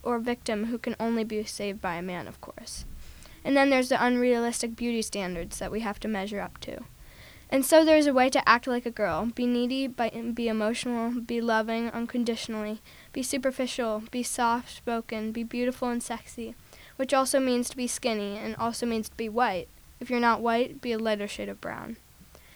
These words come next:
And there's a way to act like a black girl, be loud, bossy, be emotionally strong,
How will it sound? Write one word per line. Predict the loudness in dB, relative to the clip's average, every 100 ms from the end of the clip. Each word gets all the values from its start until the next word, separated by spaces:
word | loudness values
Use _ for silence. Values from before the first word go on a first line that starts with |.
| -4
And | 4 6
there's | 6
a | 6
way | 6 6
to | 4 4
act | 4 2
like | -2 -2
a | -2
black | 2 2 0
girl, | -8 -8 -8 -8
be | -2 4
loud, | 8 10 8 6 0
bossy, | 0 0 -2 -8 -10 -10 -4
be | 0
emotionally | 2 2 0 -2 -4 -4
strong, | -8 -4 -2 -2 -6